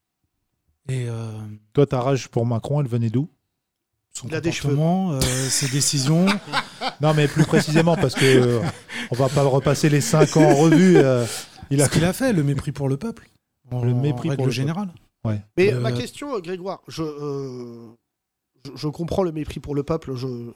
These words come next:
Speaker 3: je conçois, euh, mais est-ce que, j'ai, j'ai, c'est une vraie question, est-ce que la fonction de président,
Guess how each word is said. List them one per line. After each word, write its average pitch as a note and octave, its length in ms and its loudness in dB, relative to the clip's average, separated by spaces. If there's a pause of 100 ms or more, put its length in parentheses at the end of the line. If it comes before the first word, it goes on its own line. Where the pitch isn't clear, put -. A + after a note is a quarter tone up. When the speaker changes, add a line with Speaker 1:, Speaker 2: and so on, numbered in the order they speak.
(520)
Speaker 3:
je C3 100 -6
conçois, F3 600 -4 (720)
euh, C#3+ 200 -6
mais D#3+ 160 -2
est-ce E3+ 160 -2
que, A#3+ 260 -2
j'ai, D3+ 180 -6
j'ai, D3 140 -6
c'est F#3 140 -4
une E3+ 40 0
vraie F#3+ 140 0
question, G#3+ 320 -10
est-ce - 140 -8
que A#3+ 80 -4
la F#3+ 120 0
fonction - 580 -4 (680)
de D3 60 0
président, D#3 580 -4